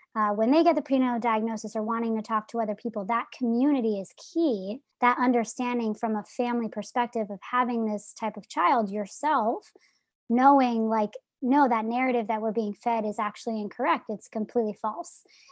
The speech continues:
And I always like to share, like, about, like, the ripple effect, like, 'cause I see that in my work, and it's even what you're describing. It's like that, I, I believe that that's the way that we change it, is one person at a time and by our own personal experiences.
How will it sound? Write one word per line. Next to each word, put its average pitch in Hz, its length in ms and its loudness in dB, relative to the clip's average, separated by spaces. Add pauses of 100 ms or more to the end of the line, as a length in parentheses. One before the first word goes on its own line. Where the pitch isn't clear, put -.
(220)
And 233 380 0
I 240 160 6
always 247 240 6
like 240 140 2
to 233 80 -6
share, 233 240 0
like, 226 160 -2
about, 220 180 -2
like, 220 160 -4
the 226 60 -2
ripple 220 340 0
effect, 233 540 -6
like, 214 340 -2 (300)
'cause 226 100 -2
I 240 140 4
see 254 220 4
that 226 180 4
in 214 80 -2
my 247 200 4
work, 226 300 2
and 220 100 -2
it's 214 140 -6
even 233 180 0
what 220 140 -2
you're 214 100 -2
describing. 226 600 -2
It's 214 140 -8
like 220 220 -2 (300)
that, 247 320 6
I, 277 300 6
I 320 160 10
believe 294 260 8
that 233 140 4
that's 226 240 2
the 240 100 2
way 226 140 2
that 214 120 0
we 208 120 -2
change 208 380 -6
it, 277 120 -10
is 233 140 -6
one 240 220 -2
person 240 360 0
at 226 140 2
a 220 40 0
time 226 460 2
and 254 100 4
by 214 200 2
our 220 140 0
own 226 220 -2
personal 220 480 -4
experiences. 262 960 -2